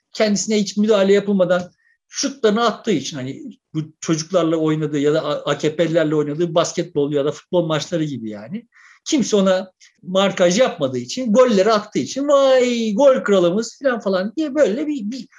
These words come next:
hava oluştu yani. Ama işte görünüyor ki öyle bir adam değil. Adam öyle bir adam değil yani. Olması gerekiyor mu? Gerekmiyor da yani. Kim, bi-,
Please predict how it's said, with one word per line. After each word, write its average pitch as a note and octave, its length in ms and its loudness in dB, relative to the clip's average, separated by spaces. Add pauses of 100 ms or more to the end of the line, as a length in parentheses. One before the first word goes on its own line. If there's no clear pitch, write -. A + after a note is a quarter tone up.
hava C4+ 220 2
oluştu A#3 460 0
yani. G2 160 -14 (280)
Ama D#4+ 160 0
işte D#4+ 220 0
görünüyor C4+ 560 4
ki - 320 -10 (200)
öyle A#3 240 4
bir C#3 120 2
adam D4 280 2
değil. C4+ 300 0 (140)
Adam F3+ 240 0
öyle B3 200 2
bir C4+ 120 4
adam C4+ 280 2
değil B2+ 240 0
yani. G2 140 -18 (260)
Olması D4+ 480 2
gerekiyor E4+ 440 4
mu? D#4 220 2
Gerekmiyor B3 600 2
da C#3+ 80 4
yani. D3+ 480 0 (260)
Kim, A3 320 0
bi-, - 220 -2